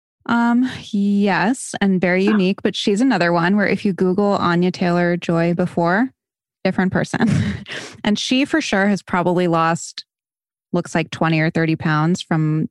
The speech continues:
Speaker 1: where she was when she started in the industry, which was, like, a normal-ish weight,
Speaker 2: Mm-hmm.
Speaker 1: normal weight. I mean, she was petite then. I think she was a model. And now she's, like, crazy thin, like, last night,
Speaker 2: Right.
Speaker 1: crazy, crazy thin.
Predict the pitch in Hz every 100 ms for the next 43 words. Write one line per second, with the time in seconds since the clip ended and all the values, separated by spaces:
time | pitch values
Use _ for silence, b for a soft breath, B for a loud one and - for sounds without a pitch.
0 | - 165 165 - 160 151 156 170 - 170
1 | 170 160 160 170 165 156 156 - 233 247
2 | 202 180 170 165 175 160 160 156 - _
3 | - 165 - 160 165 202 - B B 208
4 | 208 208 165 165 160 156 160 156 160 151
5 | 170 151 - _ - - - 165 - 147
6 | 156 175 160 156 - 165 170 151 147 160
7 | 202 214 165 160 143 151 - - - -
8 | - _ _ _ _ _ _ _ _ -
9 | - - - 170 151 147 147 - - -
10 | - 185 180 - 156 - 143 143 - 180
11 | - - _ - - - 156 143 135 170
12 | 156 156 - - 185